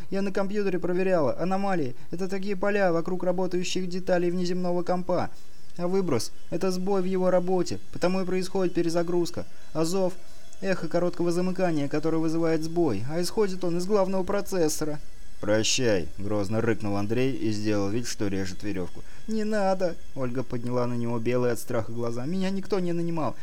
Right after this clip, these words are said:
Я у отца кредитку стащила и в зону сбежала. Два года в приграничье тренировалась, потом деньги кончились.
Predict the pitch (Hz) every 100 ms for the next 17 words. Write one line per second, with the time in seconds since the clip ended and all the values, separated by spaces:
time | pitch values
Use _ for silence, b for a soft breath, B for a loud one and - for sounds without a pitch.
0 | B - 185 185 185 185 196 196 196 202
1 | - 175 175 170 170 175 175 185 170 151
2 | 147 156 156 147 107 B B B B B
3 | - 185 196 190 202 180 175 180 175 185
4 | 185 175 160 175 175 175 180 180 147 -
5 | 170 180 175 185 175 160 160 143 123 92
6 | -